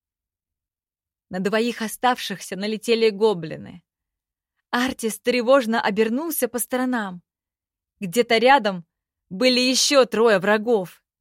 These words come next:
Те, не заставив себя долго ждать, уже мчались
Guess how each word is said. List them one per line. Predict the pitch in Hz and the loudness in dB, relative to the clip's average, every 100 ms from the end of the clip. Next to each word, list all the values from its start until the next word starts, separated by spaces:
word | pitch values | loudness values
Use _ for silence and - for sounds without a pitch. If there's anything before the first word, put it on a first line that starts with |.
| _ _ _ _ _ _ _ _ | _ _ _ _ _ _ _ _
Те, | - 233 233 220 _ _ _ _ - | -10 -6 -6 -10 _ _ _ _ -6
не | 208 | -2
заставив | 208 233 - 254 220 202 | 0 0 0 2 2 0
себя | 247 214 | -2 0
долго | 214 233 233 208 | 4 4 4 0
ждать, | 202 202 262 269 - _ _ _ | 0 4 4 2 -10 _ _ _
уже | 226 208 254 | -2 2 2
мчались | 233 - 269 269 277 - | 2 4 4 4 0 -8